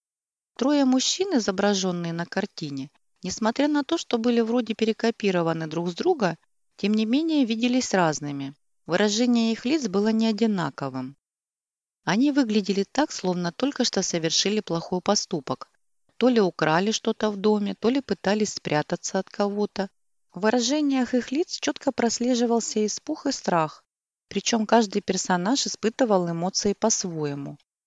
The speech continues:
Картина тоже была нарисована в тёмных тонах, но выглядела интересной и очень необычной. «Да, ты очень похоже рисуешь, красиво.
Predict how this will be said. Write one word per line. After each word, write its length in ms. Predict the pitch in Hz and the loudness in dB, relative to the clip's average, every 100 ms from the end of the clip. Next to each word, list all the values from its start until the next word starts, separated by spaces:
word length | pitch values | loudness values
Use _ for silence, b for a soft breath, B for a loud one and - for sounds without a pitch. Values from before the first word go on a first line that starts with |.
| _ _ _ _ _ | _ _ _ _ _
Картина 500 | 202 233 320 370 330 | 0 2 0 0 0
тоже 300 | 262 226 220 | 0 2 2
была 240 | 208 196 | 2 2
нарисована 720 | 190 185 180 - 180 175 170 | 0 -2 -2 -2 0 0 -2
в 80 | - | -4
тёмных 360 | 170 160 156 - | -2 -2 -4 -2
тонах, 480 | 165 170 247 302 | -2 0 0 -2
но 140 | 190 170 | -6 -2
выглядела 540 | 254 233 180 175 165 | -2 -2 0 0 0
интересной 640 | 165 - 170 220 277 185 156 | -2 -2 0 0 0 -4 -4
и 40 | |
очень 340 | 151 - 196 190 | -4 -4 -4 -2
необычной. 840 | 190 185 165 147 - - 139 156 _ _ _ _ _ _ _ _ _ _ - | -2 -2 -4 -4 -6 -6 -12 -12 _ _ _ _ _ _ _ _ _ _ -4
«Да, 300 | 196 208 180 | 4 4 4
ты 140 | 180 | 0
очень 320 | 208 - 247 | 0 2 0
похоже 520 | 247 285 - 226 202 | 2 0 2 2 2
рисуешь, 760 | 196 190 - 170 165 147 143 - | 0 -2 -4 -6 -4 -4 -4 -6
красиво. 720 | - 208 - 180 180 170 156 | -2 -2 0 -2 0 -2 -4